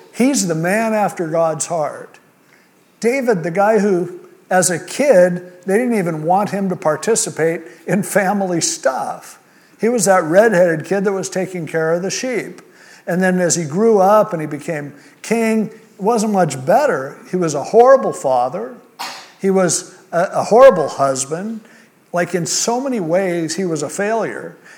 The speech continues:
And what you see from reading his stuff, the guy was chronically depressed. Who would pick a chronically depressed person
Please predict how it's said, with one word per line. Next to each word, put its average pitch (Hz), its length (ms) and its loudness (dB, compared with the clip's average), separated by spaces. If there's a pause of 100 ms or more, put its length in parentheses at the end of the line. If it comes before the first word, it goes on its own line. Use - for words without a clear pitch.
And 196 380 0 (240)
what 202 240 2
you 143 140 -6
see 233 260 2
from 151 260 -4
reading 175 380 0
his 127 240 -8
stuff, 160 500 -2 (440)
the 180 80 -6
guy 220 240 2
was 185 240 -2
chronically 208 720 -4
depressed. 147 840 -4 (640)
Who 302 240 -4
would 226 240 -2
pick 185 400 -2 (200)
a 165 120 -4
chronically 196 640 -4
depressed 220 640 0
person 156 580 -6